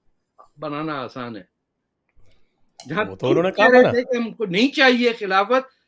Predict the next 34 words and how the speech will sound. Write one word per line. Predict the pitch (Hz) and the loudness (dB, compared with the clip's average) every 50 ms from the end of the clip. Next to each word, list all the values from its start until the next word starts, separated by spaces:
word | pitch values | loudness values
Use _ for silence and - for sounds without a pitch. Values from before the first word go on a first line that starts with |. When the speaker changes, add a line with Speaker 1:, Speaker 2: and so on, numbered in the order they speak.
| - | -8
Speaker 2:
<clears throat> | 165 151 135 131 117 - - _ _ 180 | -8 -6 -6 -8 -10 -10 -14 _ _ 0
Speaker 1:
गांधी | 226 233 247 254 277 | 2 2 2 2 0
जी | 254 247 269 | -2 -4 -6
कह | - 262 233 226 | -4 -4 -2 -2
रहे | 220 214 | -2 -2
थे | 202 202 | -4 -6
कि | 185 | -8
हाँ, | 165 160 160 180 214 202 | -10 -8 -10 -10 -10 -10
हमें | 180 180 175 | -10 -10 -10
तो | 180 180 | -12 -12
चाहिए, | 143 - 139 135 139 160 185 - - _ - | -12 -10 -10 -10 -10 -10 -12 -14 -16 _ -6
और | 202 208 226 | -4 -4 -4
म-, | 220 196 185 196 - - - - - | -2 -4 -6 -6 -6 -8 -14 -8 -4
केरला | 220 220 233 247 285 320 339 330 | -2 0 2 2 4 4 4 2
के | 320 392 | 2 0
मुसलमान | 339 339 285 302 339 302 294 277 277 269 | -2 -2 -2 -2 -2 -2 -2 -2 -2 -4
को | 254 254 | -6 -6
चाहिए। | 190 214 202 185 175 147 139 107 - _ _ _ _ _ _ _ _ _ _ _ 262 175 - _ _ _ _ _ - | -6 -6 -6 -6 -6 -8 -10 -10 -12 _ _ _ _ _ _ _ _ _ _ _ -20 -20 -20 _ _ _ _ _ -10
Speaker 2:
देखिए, | 120 131 175 175 | -6 -4 -2 -2
अब | 180 180 - - - - - | -4 -4 -8 -14 -20 -20 -20
के-, | - 156 | -18 -18
केरला | - _ _ _ - - 131 135 143 151 165 170 175 | -18 _ _ _ -8 -2 0 2 4 4 6 6 4
में | 170 170 185 | 4 4 2
मालाबार | 196 175 - 139 147 147 143 143 143 147 143 | 2 2 0 0 0 0 2 2 0 0 0
में | 151 175 | 0 0
राइट्स | 180 127 113 120 120 117 - - | 0 0 0 -2 -2 -4 -6 -8
हुए, | 127 104 110 | -8 -8 -8
जो | - 123 | -8 -8
मोपल्ला | 107 110 113 113 - 117 117 190 | -6 -6 -6 -6 -6 -4 0 0
Speaker 1:
हाँ। | 214 247 | 0 2
Speaker 2:
राइट्स | 110 107 113 110 - | 0 -2 -4 -6 -10
जिनको | - 104 101 101 107 | -14 -16 -14 -12 -12
बोलते | 101 101 95 92 - _ - 92 | -12 -12 -12 -14 -14 _ -20 -20
हैं। | 98 - | -20 -20